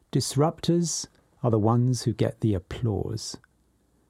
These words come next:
Disruptors, of course, are also the ones who get frowned upon and judged and discouraged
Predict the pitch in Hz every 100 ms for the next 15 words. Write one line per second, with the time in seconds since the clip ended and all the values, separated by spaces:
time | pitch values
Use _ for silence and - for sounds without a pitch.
0 | _ _ _ - 151 - 156 226 - 135
1 | 107 107 - - 120 113 - 120 113 131
2 | 180 202 - 98 104 131 160 _ - 110
3 | 113 123 117 120 123 - - 135 165 156
4 | - 104 107 101 107 151 117 95 - -
5 | - - _ - 127 127 - - 160 170
6 | 135 92 95 -